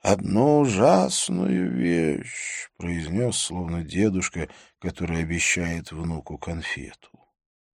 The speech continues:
"Что еще мне предстоит узнать?"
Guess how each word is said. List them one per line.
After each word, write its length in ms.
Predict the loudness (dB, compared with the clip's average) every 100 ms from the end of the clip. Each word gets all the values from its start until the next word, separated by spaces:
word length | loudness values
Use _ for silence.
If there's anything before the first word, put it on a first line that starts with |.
| _ _ _ _
"Что 260 | -4 2 4
еще 680 | 4 4 2 2 2 -2 -6 _ _ _ _
мне 280 | 0 2 2
предстоит 720 | 0 -2 0 2 2 0 -2
узнать?" 580 | -2 -2 -2 -6 -10